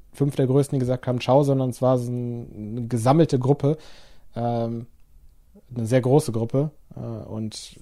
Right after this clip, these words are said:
ich glaub, wenn die, also wenn jetzt bei Twitch irgendwie so die Top tausend Streamer raus wären, so dann wär die Plattform auch tot. Aber, äh, das, da, dazu müsste halt sehr, sehr viel passieren und dass tausend Leute irgendwie unzufrieden sind, die da auf der Plattform sehr erfolgreich sind,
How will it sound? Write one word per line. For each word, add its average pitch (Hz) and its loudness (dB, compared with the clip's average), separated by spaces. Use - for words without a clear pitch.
ich - -18
glaub, 131 2
wenn 127 2
die, 117 -2
also 113 -4
wenn 147 2
jetzt 135 0
bei - 6
Twitch - 2
irgendwie 135 0
so 131 2
die 123 2
Top - 0
tausend 139 4
Streamer 160 4
raus 113 2
wären, 123 2
so 120 -4
dann 120 0
wär 127 2
die 120 -2
Plattform 127 -4
auch 120 -4
tot. - -10
Aber, 104 -4
äh, 101 -8
das, 107 -6
da, 107 2
dazu 117 -2
müsste 135 0
halt 113 -2
sehr, 113 0
sehr 107 -4
viel 113 -2
passieren 110 -4
und 98 -10
dass 107 -6
tausend 117 0
Leute 120 -2
irgendwie 110 -4
unzufrieden 123 -2
sind, 123 -2
die 113 -6
da 113 2
auf 107 -4
der 120 0
Plattform 117 -2
sehr 117 0
erfolgreich 120 -2
sind, 113 -8